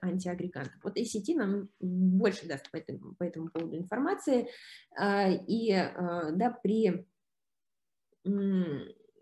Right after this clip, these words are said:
контрольные цифры, какие для нас A C T, это,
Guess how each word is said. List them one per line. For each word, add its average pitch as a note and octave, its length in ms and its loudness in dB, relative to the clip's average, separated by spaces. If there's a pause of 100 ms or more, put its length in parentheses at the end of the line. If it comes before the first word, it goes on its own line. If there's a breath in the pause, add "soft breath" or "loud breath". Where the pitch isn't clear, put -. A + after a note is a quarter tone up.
(540)
контрольные A#3+ 540 6
цифры, G3 300 -2
какие E3 260 -4
для E3 120 -2
нас D#3 280 -4
A F#3 120 2
C F#3+ 180 -4
T, D#4 140 0 (240)
это, C4 500 4